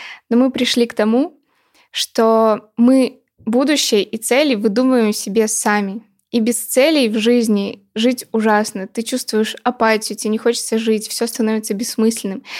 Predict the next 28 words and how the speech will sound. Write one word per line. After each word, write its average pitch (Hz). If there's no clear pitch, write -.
Любая 240
цель, 294
даже 226
искусственно 220
выдуманная, 226
а 220
на 214
мой 220
взгляд, 208
они 214
все 214
искусственно 220
выдуманные, 220
она 240
помогает 220
тебе 214
двигаться, 233
расти. -
Поэтому 240
на 233
твой 254
вопрос 220
«зачем?», 214
чтобы 214
было 247
интересно, 220
классно 220
жить, 277